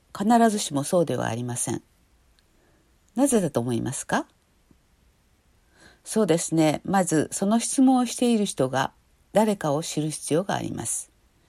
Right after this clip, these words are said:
人々は様々な理由でこの問いを投げかけます。それは苦しんでいる人からの怒りの叫びである場合も、古い悲しみから出た、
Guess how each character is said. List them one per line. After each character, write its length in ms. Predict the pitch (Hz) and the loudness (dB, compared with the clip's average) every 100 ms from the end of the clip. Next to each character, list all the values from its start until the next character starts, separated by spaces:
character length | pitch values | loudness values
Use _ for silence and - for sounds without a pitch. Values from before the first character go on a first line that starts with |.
| _ _ _ _ _ _ | _ _ _ _ _ _
人 300 | - - 202 | -14 -2 -2
々 260 | 170 151 147 | 0 -2 0
は 140 | 196 | 0
様 300 | - 214 269 | 0 4 4
々 220 | 285 220 170 | 4 4 4
な 140 | 139 | 2
理 140 | 139 | 0
由 180 | 147 143 | 0 0
で 240 | 143 151 - | 0 -2 -2
こ 140 | - 165 | 0 2
の 120 | 160 | 2
問 240 | 170 156 | 2 0
い 60 | 151 | 0
を 80 | 143 | -2
投 100 | 135 | -2
げ 140 | 131 | -4
か 120 | 120 | -6
け 120 | - | -8
ま 160 | 123 131 | -6 -4
す。 240 | - - _ _ _ _ _ _ _ _ _ _ _ _ | -6 -8 _ _ _ _ _ _ _ _ _ _ _ _
そ 160 | - 196 | 2 4
れ 100 | 196 | 6
は 120 | 190 | 4
苦 260 | - 240 277 | 4 2 2
し 200 | - 262 | 4 4
ん 60 | |
で 100 | 180 | 6
い 80 | 165 | 2
る 80 | 165 | 0
人 240 | - 175 | 0 0
か 100 | 165 | 2
ら 140 | 143 143 | 0 2
の 240 | 165 - | 0 0
怒 280 | - 175 208 | -4 0 2
り 100 | 196 | 2
の 100 | 196 | 0
叫 300 | 180 185 185 | -2 -4 -2
び 80 | 180 | -2
で 140 | 170 | 0
あ 100 | 151 | 0
る 80 | 135 | -2
場 220 | 131 127 | -4 -6
合 160 | 123 123 | -6 -6
も、 240 | 127 139 _ _ _ _ _ - _ | -6 -8 _ _ _ _ _ -20 _
古 240 | - 240 | 0 2
い 140 | 240 202 | 4 2
悲 200 | 180 175 | 0 0
し 180 | 185 190 | 0 -2
み 140 | 190 | -2
か 100 | 180 | 0
ら 140 | 170 156 | 0 0
出 100 | 156 | -2
た、 240 | - 127 | -4 -6